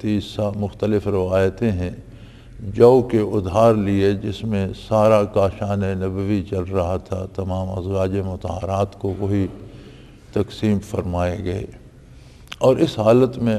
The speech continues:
آپ نے دنیا سے پردہ فرمایا۔ لیکن آپ کے دولت کدے پر متعدد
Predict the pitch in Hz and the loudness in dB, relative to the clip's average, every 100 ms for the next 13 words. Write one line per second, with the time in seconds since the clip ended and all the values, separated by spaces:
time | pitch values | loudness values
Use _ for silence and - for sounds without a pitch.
0 | 101 110 104 101 98 104 104 101 95 - | 0 0 0 -2 -2 -2 0 0 0 -2
1 | 98 - 85 90 98 92 - 92 95 95 | -8 -4 -4 -2 -4 -6 -6 -10 -8 -8
2 | 101 92 95 120 139 175 185 190 - - | -6 -4 4 4 4 4 2 2 -6 -18
3 | - - - - - - - - - - | -20 -20 -20 -20 -20 -20 -20 -20 -20 -20
4 | - - 147 160 - 170 143 139 143 135 | -2 4 6 4 4 4 6 6 6 4
5 | 135 156 165 170 156 170 170 - - - | 4 4 6 4 4 2 2 -2 -12 -18
6 | - 113 117 - 117 131 160 | -8 -2 0 2 2 4 4